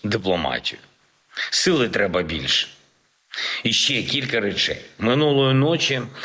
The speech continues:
російська армія завдала чергового удару по Україні шахедами.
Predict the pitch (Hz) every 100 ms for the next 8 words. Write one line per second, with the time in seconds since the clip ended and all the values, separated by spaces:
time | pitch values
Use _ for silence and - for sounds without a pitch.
0 | - 113 127 - 170 - 143 139 131 131
1 | 117 104 127 131 135 127 113 117 107 113
2 | 113 107 101 104 123 120 107 - - -
3 | - 139 131 120 120 131 123 117 117 -
4 | 110 85 71